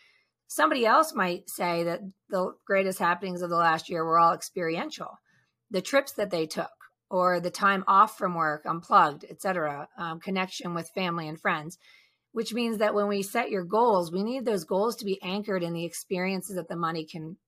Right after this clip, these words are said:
afford you, because not everybody has a tangible relationship with money where there's an emotional connection. And what I see in our industry far too often is that the managers and the coaches and the mentors, they want you to tell you, tell them your volume goal and your income goal right away.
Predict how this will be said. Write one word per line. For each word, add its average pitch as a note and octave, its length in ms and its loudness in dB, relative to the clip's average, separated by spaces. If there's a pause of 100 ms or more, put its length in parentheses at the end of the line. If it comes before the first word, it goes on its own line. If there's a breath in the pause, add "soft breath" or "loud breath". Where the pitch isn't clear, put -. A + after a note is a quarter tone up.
(100)
afford G#3+ 420 -2
you, C#3 200 -8
because F#3 280 -4
not G#3 260 4
everybody G3 520 2
has G3 300 2
a F3 60 -4
tangible E3+ 480 -6
relationship D#3 560 -6
with E3 160 -12
money F3+ 300 -4
where D#3+ 160 -6
there's D#3+ 180 -6
an E3+ 80 -8
emotional F3 500 -4
connection. F3+ 460 -10 (680)
And G3+ 100 -2
what G#3+ 100 4
I A#3+ 120 8
see C4+ 180 -2
in G3 80 0
our F#3+ 180 4
industry F#3+ 540 -4
far F3+ 300 4
too F3 180 0
often G3 400 2
is D#3 140 -8
that D#3+ 160 -4 (400)
the F3+ 80 -2
managers G3+ 720 2
and D#3 100 -6
the D3+ 80 -10
coaches A3 360 0
and F#3 80 -2
the F3 40 -2
mentors, G3 380 -2
they G3+ 120 2
want D4 220 6
you A3 80 -2
to F3+ 100 -2
tell A#3 300 0
you, C4+ 320 -4 (160)
tell B3 180 -2
them A3 240 -2
your F#3 360 0
volume A#3 440 4
goal B3+ 260 0
and G3+ 140 -4
your F3+ 120 -4
income G#3+ 340 -4
goal E3+ 260 -2
right F3+ 220 2
away. D#3+ 220 0